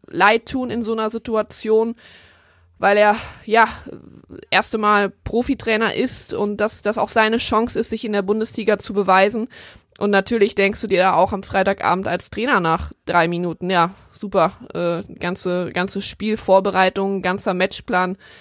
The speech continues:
irgendwie schon über den Haufen geworfen. Ich finde ja auch Eugen Polanski bisher in seiner Kommunikation sehr erfrischend und auch klar, immer so ein bisschen verbunden mit ein bisschen Witz und auch dieser Menschlichkeit, die man vielleicht hin und wieder bei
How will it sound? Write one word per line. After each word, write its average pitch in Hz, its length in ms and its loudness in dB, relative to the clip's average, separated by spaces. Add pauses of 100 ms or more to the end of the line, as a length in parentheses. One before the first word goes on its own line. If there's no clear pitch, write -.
(160)
irgendwie 202 300 -2
schon 202 180 -6
über 190 160 -2
den 185 160 -4
Haufen 220 340 4
geworfen. 240 640 2 (340)
Ich - 120 -18
finde 220 200 0
ja 196 160 4
auch 190 220 -2
Eugen 208 260 2
Polanski 214 600 -2
bisher 208 520 -2
in 196 320 -6 (420)
seiner 196 460 0 (300)
Kommunikation 226 1200 0
sehr 196 560 2 (340)
erfrischend 247 760 -4 (180)
und 208 240 0
auch - 200 0
klar, 226 500 4 (100)
immer 214 220 -2
so 202 100 -2
ein 202 120 -2
bisschen 208 380 -2
verbunden 208 640 -2
mit - 520 -4
ein 214 80 -14
bisschen 196 360 -4
Witz 262 300 -2
und 196 180 -2
auch 190 180 4
dieser 196 300 -2
Menschlichkeit, 240 720 -2
die 214 80 -4
man 202 160 -2
vielleicht 208 460 0
hin 233 160 -2
und 220 180 -4
wieder 214 340 0
bei 190 380 0